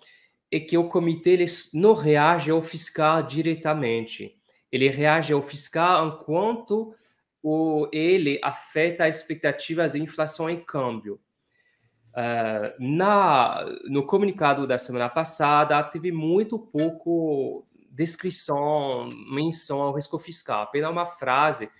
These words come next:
sobre a importância de cumprir as metas. Então, pode ser, ah, um destaque da ata, ah, de, que vai ser publicado amanhã, que o Copom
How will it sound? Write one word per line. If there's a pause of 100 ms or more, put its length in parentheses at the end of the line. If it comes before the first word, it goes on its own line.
(240)
sobre
a
importância
de
cumprir
as
metas. (500)
Então,
pode
ser,
ah, (140)
um
destaque (100)
da
ata, (440)
ah, (260)
de, (480)
que
vai
ser
publicado
amanhã,
que
o
Copom